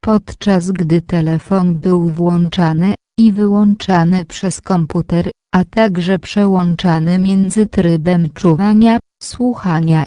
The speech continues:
i rozmowy, tryby pracy w trzydzieściminutowych interwałach podczas różnych nocy. Eksperyment ujawnił,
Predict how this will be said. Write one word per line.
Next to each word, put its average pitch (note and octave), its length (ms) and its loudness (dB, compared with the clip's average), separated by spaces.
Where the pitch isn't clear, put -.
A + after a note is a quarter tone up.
i F#3+ 140 2
rozmowy, E3+ 680 0
tryby F3 480 0
pracy F#3 540 -2
w - 100 -14
trzydzieściminutowych F#3+ 1800 0
interwałach F3+ 1000 0
podczas F#3+ 640 -4
różnych F3+ 680 0
nocy. F3 720 -4
Eksperyment F#3+ 1040 0
ujawnił, E3+ 800 -2